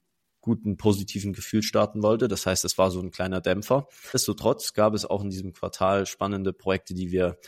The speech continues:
im Fulfillment fertig realisiert hatten. Und da habe ich mir vor allem Fintiba aufgeschrieben, ein Frankfurter Fintech-Startup.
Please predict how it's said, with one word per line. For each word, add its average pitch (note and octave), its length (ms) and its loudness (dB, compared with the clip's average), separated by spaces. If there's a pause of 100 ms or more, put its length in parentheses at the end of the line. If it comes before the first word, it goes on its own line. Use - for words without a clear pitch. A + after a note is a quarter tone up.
(120)
im G2 140 -6
Fulfillment G#2+ 800 0
fertig G2 460 0
realisiert F#2 500 -2
hatten. A#2 220 -2
Und F#2 120 -2
da F2+ 60 6
habe G2+ 160 4
ich - 80 -6
mir G2+ 100 0
vor - 160 0
allem F#2+ 160 -2
Fintiba G2+ 480 2
aufgeschrieben, F#2+ 720 -8 (460)
ein F#2 120 -10
Frankfurter F#2+ 640 0
Fintech-Startup. A#2 1500 0